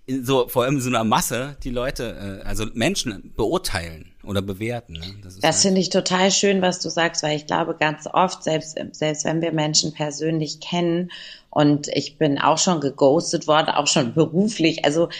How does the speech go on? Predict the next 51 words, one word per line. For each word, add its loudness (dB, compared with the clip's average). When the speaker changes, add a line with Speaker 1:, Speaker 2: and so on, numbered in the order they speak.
Speaker 2:
ich -4
finde 4
das 0
ganz 2
schlimm 4
und, 0
äh, -2
mich 2
quält 6
das 4
immer 4
sehr, 4
weil 4
ich -4
mir 0
das -2
sehr 4
zu -2
Herzen 0
nehme. 2
Und 4
den 6
Satz, 2
den 2
du 2
sagst, 0
wir 2
vergessen, 2
dass 2
hinter 4
jedem 6
Profil, 6
hinter 6
jeder 4
WhatsApp, 2
da 6
steckt 2
halt 2
ein 2
Mensch 6
dahinter 2
und 4
der 6
hat 2
auch 6
eine 2
Geschichte 2
und 4
der 6
hat -2
vielleicht 2